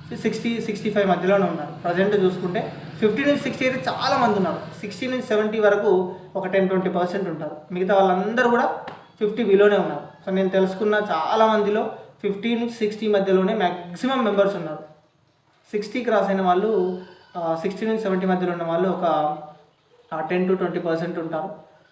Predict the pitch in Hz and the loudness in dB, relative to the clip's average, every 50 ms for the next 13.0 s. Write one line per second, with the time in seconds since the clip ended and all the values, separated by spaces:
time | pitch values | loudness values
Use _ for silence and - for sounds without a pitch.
0 | _ _ _ _ - 190 196 202 202 190 202 202 202 208 202 196 196 190 185 180 | _ _ _ _ -2 -2 -2 0 2 2 2 2 4 2 2 4 4 6 8 8
1 | 175 170 170 - 180 180 180 180 185 180 175 170 170 175 185 226 208 196 196 196 | 6 6 2 6 6 6 6 6 2 0 0 0 0 0 -2 0 2 2 2 2
2 | 233 240 233 240 214 190 196 185 185 190 185 185 170 156 147 151 147 - - 175 | 2 0 0 0 0 2 2 2 2 0 0 0 -2 -4 -4 -6 -10 -10 -8 -8
3 | 170 185 202 180 170 180 190 185 - - - - - _ _ 180 175 175 170 160 | -2 0 2 2 2 0 -4 -6 -10 -14 -18 -20 -20 _ _ -8 -2 0 0 2
4 | 160 160 160 156 156 170 180 - - - - - _ - 156 180 190 208 208 208 | 2 0 0 0 -2 -2 -4 -6 -8 -16 -20 -20 _ -6 2 4 6 8 8 6
5 | 208 226 240 214 202 196 190 - 202 180 170 165 165 170 - 185 175 185 185 208 | 6 6 6 6 6 4 2 0 -2 -2 -2 -2 -4 -4 -4 -2 -2 0 4 4
6 | 208 196 202 190 196 190 190 196 202 240 226 196 175 180 190 190 185 190 165 147 | 4 4 4 2 0 0 -2 -4 -6 -2 0 0 0 2 0 0 0 -2 -4 -6
7 | 151 151 - - - - _ _ _ _ _ _ 185 180 180 - 208 208 202 214 | -8 -10 -12 -16 -20 -20 _ _ _ _ _ _ -2 0 0 0 0 0 0 0
8 | 220 214 196 185 185 - 214 196 170 175 190 - - - - 190 170 170 170 165 | 2 2 2 2 2 0 0 -2 -2 -2 -6 -8 -10 -10 -8 -2 0 2 4 4
9 | 160 160 165 165 - - - - - - 175 165 147 - 190 190 190 214 208 196 | 2 2 0 -4 -8 -12 -16 -20 -16 -10 -10 -8 -4 -2 0 0 2 0 0 4
10 | 190 180 180 185 185 180 175 170 170 175 190 190 170 165 175 - - - - - | 4 4 4 4 0 0 0 0 0 2 2 0 0 -2 -6 -10 -12 -18 -20 -20
11 | _ _ _ _ _ _ _ _ _ _ _ _ - 175 165 165 165 170 170 170 | _ _ _ _ _ _ _ _ _ _ _ _ -10 -6 -4 -2 -2 -2 -4 -6
12 | 170 175 175 190 175 165 160 160 156 156 165 - 180 180 180 180 175 180 - | -6 -6 -4 -4 -2 -2 -2 -2 -2 -4 -4 -2 -2 -2 0 0 0 -2 -4